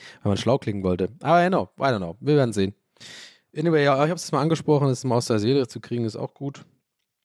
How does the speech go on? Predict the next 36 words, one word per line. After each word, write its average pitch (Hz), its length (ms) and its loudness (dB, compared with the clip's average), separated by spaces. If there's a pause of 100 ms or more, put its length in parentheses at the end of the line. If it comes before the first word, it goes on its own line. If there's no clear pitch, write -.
(440)
Ansonsten, 127 640 -2
Leute, 120 380 2
wir 110 100 -6
kommen 151 180 -4
zum 135 160 -8
Ende. 156 180 0
Ich 117 100 -2
hab 147 100 -4
nicht 160 140 -6
mehr 147 120 0
viel, 175 260 -4
ich - 120 -8
will 139 60 -2
jetzt 135 160 -4
nicht 135 100 -2
mehr, 139 120 0
nicht 135 280 0
nochmal 131 180 2
was 113 120 0
Neues 120 240 2
aufmachen. 123 640 0
Ähm, 120 580 0 (520)
das 117 160 -4
war's 160 200 0
für 156 100 2
diese 190 240 0
Woche 98 440 0
mit 92 160 -8
T 117 200 0
W 110 120 2
A 95 120 2
S, 156 300 -2
eurem 123 260 0
Lieblingspodcast - 800 -4
hoffentlich. 107 480 -4 (480)
Ähm, 104 540 -2